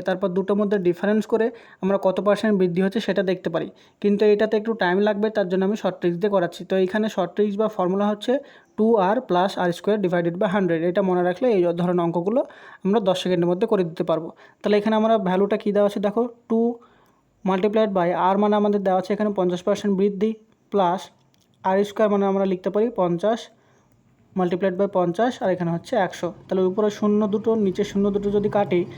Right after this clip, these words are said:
তাহলে এখানে পঞ্চাশ multiplied by দুই, তার মানে এখানে আমরা পাই একশো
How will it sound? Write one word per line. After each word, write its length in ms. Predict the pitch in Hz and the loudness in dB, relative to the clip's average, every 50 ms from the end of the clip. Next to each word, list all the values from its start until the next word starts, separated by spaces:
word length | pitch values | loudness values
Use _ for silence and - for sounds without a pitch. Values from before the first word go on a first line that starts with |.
| - - - - - | -16 -16 -16 -14 -6
তাহলে 140 | - 202 202 | -2 0 0
এখানে 140 | 190 202 208 202 202 | 2 2 0 2 2
পঞ্চাশ 300 | 196 196 190 190 214 208 - 202 | 2 2 2 2 0 0 2 0
multiplied 400 | 196 190 180 202 202 202 202 196 185 | 0 0 0 0 0 0 0 2 2
by 100 | 208 208 196 185 | 2 2 2 2
দুই, 160 | 208 196 180 180 185 | 2 4 4 2 2
তার 100 | 196 185 185 | 0 0 0
মানে 100 | 185 185 190 | 0 0 0
এখানে 160 | 175 190 190 190 196 | 0 0 0 0 2
আমরা 160 | 190 190 190 185 - | 2 0 0 0 0
পাই 100 | 190 185 175 170 | 0 0 0 0
একশো 240 | 165 - - - 220 | -2 -4 -4 -2 -2